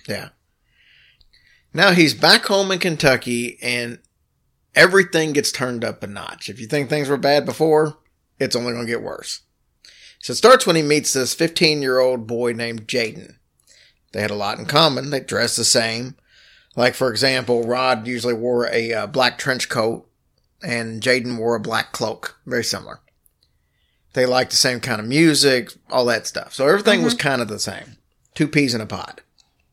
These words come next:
Speaker 1: Most importantly, they loved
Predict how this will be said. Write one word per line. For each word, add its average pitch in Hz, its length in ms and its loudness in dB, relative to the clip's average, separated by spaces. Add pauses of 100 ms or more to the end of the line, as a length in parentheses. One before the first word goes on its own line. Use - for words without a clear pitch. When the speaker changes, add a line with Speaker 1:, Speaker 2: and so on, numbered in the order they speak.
(680)
Speaker 1:
Most 233 320 6
importantly, 113 840 -2 (760)
they 113 160 -2
loved 110 560 -4